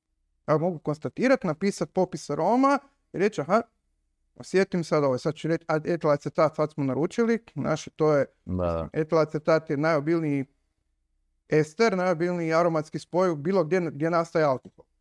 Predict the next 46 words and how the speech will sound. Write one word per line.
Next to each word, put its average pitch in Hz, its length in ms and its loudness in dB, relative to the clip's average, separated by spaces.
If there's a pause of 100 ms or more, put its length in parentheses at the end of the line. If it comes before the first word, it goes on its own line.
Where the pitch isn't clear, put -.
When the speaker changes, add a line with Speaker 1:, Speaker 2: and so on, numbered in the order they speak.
(100)
Speaker 2:
Mm. 92 220 -18 (920)
Speaker 1:
To 165 80 2
je 151 80 0
tako. 120 340 -2
Speaker 2:
Da, 90 200 -4
da, 80 320 -8
da. 104 60 -8
Speaker 1:
E 135 40 -8
sad, 156 220 0
stvar 175 180 2
je 165 60 0
koliko 180 400 -2
ga 165 140 0
nastane, 165 500 0
kako 170 360 0
ga 165 120 2
nastane 165 440 -2
kod 160 160 -4
destilata, 156 600 0
gdje 160 260 0
si 160 220 -4
rez, 160 360 0
rez 156 340 0
radio, 160 360 2
šta 165 200 0
si - 140 -10
se - 80 -4
Speaker 2:
Tako 98 80 0
je, 95 60 2
Speaker 1:
odlučio, 190 500 2 (340)
Speaker 2:
da. 156 380 4
Speaker 1:
e, 151 40 0
šta 151 200 2
se 175 120 -6
dogodilo 170 460 0
u 156 40 2
bačvi 165 480 0
i 143 40 -4
tako 151 320 0
dalje. 101 200 -2 (420)
E, 123 320 2 (840)
mene 165 200 0
ovdje 170 140 0
to 175 120 -4
ne 160 100 -2
smeta. - 320 -4